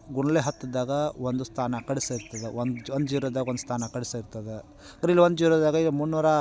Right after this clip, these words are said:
ಮೂವತ್ತಾರು ಪಾಯಿಂಟ್, ಮೂವತ್ತಾರು ಪಾಯಿಂಟ್ ಎಂಟು ಅಂದ್ರೆ ಒಂದು ಜೀರೋ ಇದ್ದಾಗ ಒಂದು ಸ್ಥಾನ ಇಲ್ಲಿ ಸೇರಿಸ್ತದೆ, ಅವಾಗ ಮುನ್ನೂರ ಅರವತ್ತೆಂಟು ಆಗ್ತದೆ. ಒಂದು ಸ್ಥಾನ ಇಲ್ಲಿ ಸೇರ್ತದೆ ಬಿಂದು, ಅವಾಗ ಮುನ್ನೂರ ಅರವತ್ತೆಂಟು ಆಗ್ತದೆ.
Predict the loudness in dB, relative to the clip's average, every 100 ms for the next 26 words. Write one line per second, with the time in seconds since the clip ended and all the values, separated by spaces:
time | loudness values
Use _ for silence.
0 | 0 -4 -10 -2 2 2 4 2 2 0
1 | 0 0 -4 -6 -6 -6 -4 -4 -6 -4
2 | -4 -2 -6 -8 -8 -8 -6 -6 -8 -8
3 | -10 -8 -10 -12 -20 -20 -8 0 2 2
4 | 2 2 4 0 0 -2 -2 -2 -2 -2
5 | -6 -6 -6 -4 -2 -2 -2 -2 -4 -6
6 | -8 -10 -10 -10 -12 -12 -10 -8 -8 -6
7 | -6 -6 -6 -6 -6 -8 -8 -8 -8 -10
8 | -10 -8 -8 -6 -6 -4 -2 -2 -4 -6
9 | -10 -10 -12 -12 -16 -16 -14 -14